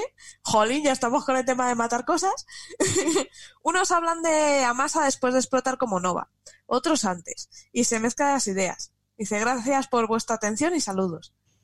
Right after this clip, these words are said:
Jolín, con el José Antonio, otro que está matando estrellas. Yo de eso no tengo ni idea. Yo sé que algunas, eh, dependiendo de su masa,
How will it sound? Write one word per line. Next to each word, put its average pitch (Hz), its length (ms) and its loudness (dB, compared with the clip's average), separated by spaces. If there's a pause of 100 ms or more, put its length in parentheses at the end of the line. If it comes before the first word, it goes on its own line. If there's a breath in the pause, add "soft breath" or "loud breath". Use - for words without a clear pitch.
(1300)
Jolín, 240 380 -2
con 208 160 -2
el 214 120 -2
José 226 240 -2
Antonio, 226 420 -4 (140)
otro 262 320 0
que 285 80 0
está 277 160 0
matando 262 340 0
estrellas. 220 420 -2 (1800 loud breath)
Yo 226 420 2
de 277 100 2
eso 359 180 0
no 359 120 -2
tengo 403 420 -2
ni 294 100 -2
idea. 277 340 2
Yo 202 140 -4
sé 247 380 -2
que 277 100 -2
algunas, 214 920 0
eh, 202 160 0
dependiendo 190 420 -2
de 214 100 2
su 220 140 0
masa, 247 480 -2